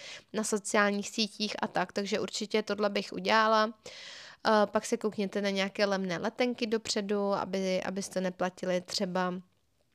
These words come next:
nějaké horentní sumy. Možná pokud, eh, máte možnost mít nějaké kapesné od rodičů nebo máte něco našetřené, tak možná do začátku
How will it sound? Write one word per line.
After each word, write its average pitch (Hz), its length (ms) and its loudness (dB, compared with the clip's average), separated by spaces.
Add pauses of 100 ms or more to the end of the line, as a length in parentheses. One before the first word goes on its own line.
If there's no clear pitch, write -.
(380)
nějaké 196 320 4
horentní 196 540 4
sumy. 247 500 6 (680)
Možná 214 600 6
pokud, 214 500 -6
eh, - 60 -2 (960)
máte 220 300 0
možnost 220 500 -2
mít 214 100 -2
nějaké 196 300 0
kapesné 196 840 0
od 214 140 -4
rodičů 196 640 -2
nebo 190 300 2 (460)
máte 196 340 -2
něco 196 260 0
našetřené, 202 600 2
tak 196 240 -2
možná 202 300 6
do 190 100 2
začátku 196 760 4